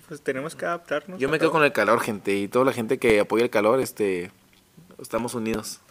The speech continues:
Speaker 1: <laughs>
Speaker 2: Eh, pero el frío también tiene cosas muy buenas. Yo creo que el, todos deberán de aceptar que las dos tienen cosas buenas.
Speaker 1: Sí.
Speaker 2: Obviamente uno lo disfruta más que otro.
Speaker 1: Pero si fuera templado siempre, pues,
Speaker 2: Sí, si estuviera como ahorita, o sea, ni,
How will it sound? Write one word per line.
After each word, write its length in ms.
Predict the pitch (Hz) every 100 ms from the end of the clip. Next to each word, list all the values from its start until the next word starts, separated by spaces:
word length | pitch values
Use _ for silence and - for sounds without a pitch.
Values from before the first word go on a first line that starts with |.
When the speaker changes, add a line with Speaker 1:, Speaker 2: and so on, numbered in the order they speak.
| -
Speaker 1:
<laughs> 160 | - - - - - - - _ -
Speaker 2:
Eh, 120 | 110
pero 160 | 120 110
el 60 |
frío 220 | 104 120 123
también 240 | 127 123
tiene 180 | 120 123
cosas 260 | 123 120
muy 140 | 123 127
buenas. 600 | 120 110 117 113 - - -
Yo 180 | 117 127
creo 220 | 135 131
que 100 | 151
el, 140 | 135
todos 280 | - 117 135
deberán 220 | 127 110
de 60 | 127
aceptar 340 | 127 107 110
que 140 | 139 127
las 100 | 110
dos 200 | 113 -
tienen 320 | 135 135 131
cosas 360 | - 123 127
buenas. 400 | 110 139 175 - -
Speaker 1:
Sí. 240 | - 185 233 _ _ -
Speaker 2:
Obviamente 380 | 117 117 113 117
uno 220 | 117 120
lo 60 | 113
disfruta 360 | 98 104 113
más 220 | 110 113
que 120 | - 104
otro. 300 | 107 120 113 _
Speaker 1:
Pero 200 | 185 170
si 100 | 151
fuera 240 | 147 160 196
templado 540 | 175 139 147 160 185
siempre, 420 | 175 208 208 175
pues, 300 | 175 - - - - -
Speaker 2:
Sí, 220 | - 202
si 80 | 196
estuviera 680 | - 147 135 139 165 170 139
como 220 | 143 131
ahorita, 340 | 113 147 -
o 60 | 170
sea, 320 | 147 127 120
ni, 300 | 113 113 107